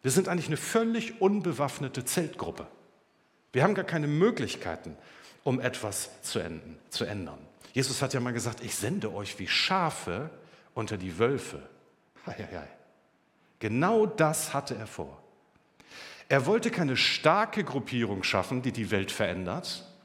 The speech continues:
Die Strategie hätte er auch wählen können. Er wollte eine schwache Gruppe schaffen, die die Welt verändert auf dem Weg der Liebe. Unser Wappentier ist das Lamm.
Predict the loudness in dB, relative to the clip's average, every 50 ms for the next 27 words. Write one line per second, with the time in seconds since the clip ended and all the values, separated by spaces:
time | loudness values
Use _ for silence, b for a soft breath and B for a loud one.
0 | _ -4 0 0 0 2 2 2 2 2 0 0 0 -2 0 0 0 0 0 -2
1 | -2 -6 -4 -4 -2 -2 -2 -4 -6 -8 -8 -8 -8 B B B B B B B
2 | -4 -4 -2 -2 -4 -8 -8 -8 -10 -10 -12 -14 -10 -6 -4 -4 -4 -4 -4 -6
3 | -6 -6 -6 -6 -6 -6 -6 -6 -8 -10 -8 -8 -8 -6 -6 -6 -6 -6 -8 -12
4 | -12 B B B B B B B B -6 -6 -4 -4 -4 -4 -4 -4 -4 -6 -6
5 | -6 -6 -6 -6 -8 -8 -8 -8 -10 -10 -12 -16 B B B B -12 -10 -8 -8
6 | -8 -6 -4 -2 0 0 0 -2 -6 -10 -16 -18 -20 -20 -12 -6 -6 -4 -4 -4
7 | -4 -6 -6 -6 -8 -12 -14 -16 -20 -20 -20 _ _ _ _ B B B B B
8 | B -2 0 2 2 4 4 4 2 2 0 -4 -4 -4 -4 -4 -4 -6 -6 -6
9 | -6 -6 -6 -6 -4 -6 -6 -6 -6 -6 -8 -10 -12 -14